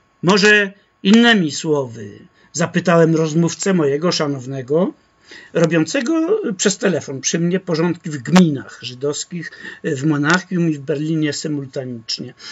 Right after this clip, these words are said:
bo akurat za dwa dni mieli, y, mieć wybory ogólnofederalne do władz opuszczonych przez poprzedniego szefa żydowstwa w Niemczech,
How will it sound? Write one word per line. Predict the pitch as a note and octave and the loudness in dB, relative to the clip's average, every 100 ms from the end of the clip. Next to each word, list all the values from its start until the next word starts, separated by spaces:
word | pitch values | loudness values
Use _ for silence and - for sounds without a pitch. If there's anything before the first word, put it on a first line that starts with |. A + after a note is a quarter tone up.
| - | -12
bo | F3 F3+ F#3 | 0 4 4
akurat | - F4+ D4 | 2 -2 -2
za | E3+ E3+ | -2 -2
dwa | E3 D#3 | -2 -2
dni | F#3 C4+ D4 C4+ | 2 4 4 4
mieli, | A3+ A3 G#3+ G#3+ G#3 - - - | 2 2 2 0 -2 -8 -16 -6
y, | F3+ E3 E3+ | -4 -2 2
mieć | F#3 G#3 G#3 G#3 F#3 | 4 4 2 -4 0
wybory | F#3+ E3+ D#3 A#2+ B2 | 0 2 -2 -2 -10
ogólnofederalne | C3+ D3+ D3+ C3+ D#3 C#3 C#3 E3+ G3 G#3 | -8 -2 -2 -2 -6 -6 -4 0 0 0
do | D#3+ C#3+ | -2 -4
władz | C#3 E3+ D#3+ - - _ _ _ | -2 -2 -2 -6 -16 _ _ _
opuszczonych | D#3 - D3 - E3 D#3 D#3+ F#3+ F#3 | -10 -8 -8 -4 0 0 0 -2 -4
przez | - D#3+ | -10 -10
poprzedniego | - D#3 E3+ D3 E3+ D#3 | -10 -8 -6 -2 -2 -2
szefa | D#3 E3+ E3 D#3 | -4 -4 -4 -4
żydowstwa | D#3 D#3 C#3+ - D#3+ | -2 -4 -4 -6 -4
w | D3 | 0
Niemczech, | D#3 D3+ F#3 F#3+ | 0 0 -2 -4